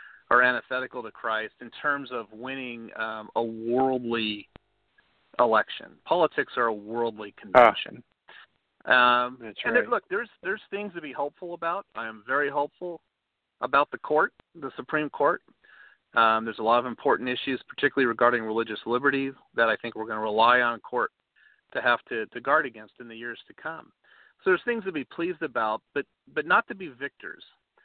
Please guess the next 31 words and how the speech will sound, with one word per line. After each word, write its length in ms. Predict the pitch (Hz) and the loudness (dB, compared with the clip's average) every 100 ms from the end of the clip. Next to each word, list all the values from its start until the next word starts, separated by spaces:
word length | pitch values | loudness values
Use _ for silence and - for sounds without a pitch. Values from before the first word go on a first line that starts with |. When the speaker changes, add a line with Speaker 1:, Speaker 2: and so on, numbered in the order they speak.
| _ _ - | _ _ -6
Speaker 1:
um, 480 | 120 123 120 120 123 _ - | -2 -2 -4 -8 -16 _ -2
but 180 | 147 - - | 0 -2 -12
to 100 | 147 | -14
be, 440 | 123 117 143 117 110 | -8 -4 -4 -4 -6
Speaker 2:
Hmm. 60 | |
Speaker 1:
as 120 | 117 117 | -6 -6
you, 260 | 131 123 | -10 -10
you 280 | - 131 127 | -10 -8 -4
know, 100 | 117 | -4
you 180 | 117 117 - | -2 -4 0
so 200 | 123 117 | 4 6
often 320 | 123 123 123 | 6 4 -2
remind 360 | 113 110 139 120 | -4 -2 -2 -2
us 100 | 110 - | -8 -8
and 100 | 107 | -10
are 40 | |
very 200 | 110 110 | -8 -8
good 120 | 117 110 | -8 -8
at 60 | - | -8
teaching 300 | 123 113 117 | -8 -8 -6
us, 80 | 110 - | -8 -2
John, 400 | 104 104 104 - - - | 2 2 0 -4 -10 0
um, 360 | 107 104 107 - - | 2 2 -2 -10 0
graceful 520 | 127 117 - - - _ _ _ _ - _ _ - | 0 0 -4 -16 -16 _ _ _ _ -20 _ _ -8
and 120 | 110 | 2
outward 480 | 120 123 127 117 113 _ | 2 2 -2 -8 -10 _
Speaker 2:
Hmm. 160 | 127 113 - _ | -2 -2 -4 _
Speaker 1:
facing 400 | - 120 - 117 110 101 _ _ _ _ - | -10 -10 -12 -16 -18 -20 _ _ _ _ -8
Speaker 2:
Mm-hmm. 60 | 107 | -2
Speaker 1:
grace. 300 | 110 113 107 - _ _ - - _ | 2 2 0 -10 _ _ -20 -20 _
And 140 | - | -8